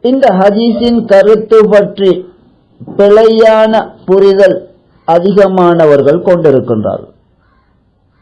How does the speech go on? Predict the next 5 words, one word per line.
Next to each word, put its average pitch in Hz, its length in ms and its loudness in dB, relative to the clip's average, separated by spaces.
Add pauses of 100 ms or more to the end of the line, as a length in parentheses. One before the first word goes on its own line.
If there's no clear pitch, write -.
(1600)
ஆனால் 214 560 0 (100)
உண்மையில் 196 720 0 (720)
மிக, 208 580 2
மிக, 202 500 2
மிக 185 280 0